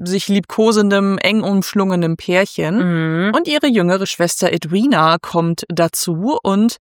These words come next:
Speaker 1: sagt eben, dass, ja, sie anscheinend jetzt eine ziemlich gute Lügnerin geworden ist, denn der Plan scheint aufzugehen und sie hat sich wohl in der kurzen Zeit schon eine ganze Menge von Anthony und Kate abgeguckt.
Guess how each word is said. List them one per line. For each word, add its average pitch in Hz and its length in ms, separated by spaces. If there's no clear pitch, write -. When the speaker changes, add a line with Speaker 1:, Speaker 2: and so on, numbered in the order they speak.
Speaker 1:
sagt 196 440
eben, 208 480
dass, 202 500
ja, 247 180
sie 226 200
anscheinend 226 500
jetzt 226 220
eine 220 100
ziemlich 214 380
gute 202 280
Lügnerin 214 540
geworden 175 440
ist, 247 180
denn 247 120
der 202 100
Plan 202 320
scheint 175 340
aufzugehen 233 720
und 262 140
sie 285 160
hat 220 140
sich - 280
wohl 214 220
in 214 220
der 240 140
kurzen 247 460
Zeit 202 320
schon 220 140
eine 220 200
ganze 202 380
Menge 185 300
von 202 200
Anthony 170 560
und 180 160
Kate - 320
abgeguckt. - 480